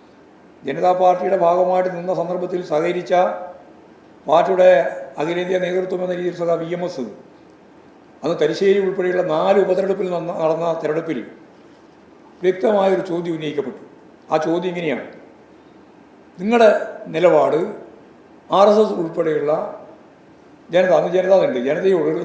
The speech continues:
നിലപാടെന്താണ്? അന്ന് ചരിത്രപ്രസിദ്ധമായ ഒരു പ്രസംഗം സഖാവ് ഇ എം എസ് തലശ്ശേരിയിൽ നടത്തി. അത് ആർ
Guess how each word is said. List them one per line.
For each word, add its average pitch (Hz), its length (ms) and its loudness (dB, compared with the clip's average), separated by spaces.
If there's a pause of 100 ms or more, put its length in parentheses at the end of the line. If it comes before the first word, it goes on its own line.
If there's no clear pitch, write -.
നിലപാടെന്താണ്? 139 600 2 (1500)
അന്ന് 208 260 2 (960)
ചരിത്രപ്രസിദ്ധമായ 190 840 2
ഒരു 170 100 -4
പ്രസംഗം 160 320 -4 (1200)
സഖാവ് 165 340 2 (220)
ഇ - 20 -8 (100)
എം 165 100 -8
എസ് 151 180 -8 (960)
തലശ്ശേരിയിൽ 160 500 -4
നടത്തി. 120 240 -8 (2000)
അത് 165 140 0 (1800)
ആർ 196 80 8